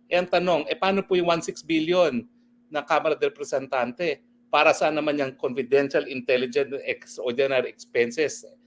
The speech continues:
ng Kamara de Representante? Gaya din ba kayo ng Coast Guard? Gaya din ba kayo ng Navy?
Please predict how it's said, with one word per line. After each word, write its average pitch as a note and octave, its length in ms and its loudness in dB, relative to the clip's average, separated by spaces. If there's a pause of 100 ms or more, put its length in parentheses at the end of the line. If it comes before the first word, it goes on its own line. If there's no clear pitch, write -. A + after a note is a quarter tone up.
(280)
ng C3+ 400 0 (240)
Kamara C3+ 240 0
de A#2+ 140 0
Representante? A#2 1000 -4 (400)
Gaya G2+ 320 0
din G2 160 -8
ba F#2+ 140 -2
kayo G#2+ 260 -2
ng F#2+ 160 -10
Coast F#2+ 380 -12
Guard? E3 420 -2 (320)
Gaya G#2+ 160 -2
din G2 160 -12
ba G2 140 -12
kayo G2+ 260 -6
ng F#2+ 80 -12
Navy? F#2 640 -16